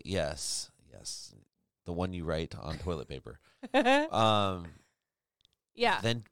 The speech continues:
Speaker 1: put it on the calendar your damn self.
Speaker 2: Okay.
Speaker 1: <laughs>
Speaker 2: Done.
Speaker 1: Yes, I'm talking to you.
Speaker 2: Um, I think also that's great advice, and I think touch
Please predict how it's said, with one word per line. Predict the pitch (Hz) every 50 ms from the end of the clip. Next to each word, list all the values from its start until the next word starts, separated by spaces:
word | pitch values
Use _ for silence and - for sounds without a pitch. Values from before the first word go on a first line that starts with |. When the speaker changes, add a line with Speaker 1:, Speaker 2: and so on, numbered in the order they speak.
| _ -
Speaker 1:
put | - 139
it | 156 185
on | 185 185 185
the | 180
calendar | - 165 160 170 170 160 156
your | 147 131 127 127
damn | 110 113 127 135 127 113
self. | - - - - 107 101 - - - _ _ -
Speaker 2:
Okay. | - 180 170 156 - 127 - - - _ -
Speaker 1:
<laughs> | _ - _ _ _ -
Speaker 2:
Done. | - 226 220 208 196 180 170 175 175
Speaker 1:
Yes, | - 101 -
I'm | 208 101
talking | - - 120 123 - 98 85
to | 78
you. | 71 69 76 78 - _ - _ -
Speaker 2:
Um, | - 247 262 262 254 247 240 233 220 214 208 208 202 196 190 - _ _ _ _ _ -
I | 226 277 302
think | - 294 330 339 -
also | - 226 247 277 285 - - 294 269 262 254 240 226 220 202 - -
that's | - 220 - -
great | - 214 220 220
advice, | 214 214 196 196 190 196 214 240 254 - -
and | - - 226 220
I | 220 214
think | 208 - 233 226 208 - - -
touch | - - - 311 311 196 - - - - - - -